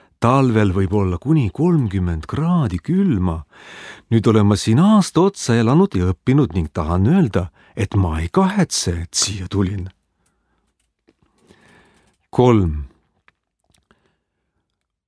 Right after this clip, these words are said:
Mulle meeldis Eestis see, et siin sain ma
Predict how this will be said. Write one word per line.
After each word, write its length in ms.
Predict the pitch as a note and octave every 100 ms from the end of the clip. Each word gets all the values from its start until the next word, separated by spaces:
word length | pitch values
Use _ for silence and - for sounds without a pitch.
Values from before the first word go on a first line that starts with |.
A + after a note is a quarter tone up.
| -
Mulle 240 | A2+ D3 C#3+
meeldis 460 | C3 C3 A#2+ - -
Eestis 400 | B2 B2 - F#2+
see, 300 | - A2 B2 C3+ _ _
et 160 | A2+ G2+
siin 320 | - A#2 C3
sain 380 | C3+ A#2 A2 A2+
ma 200 | G#2+ G2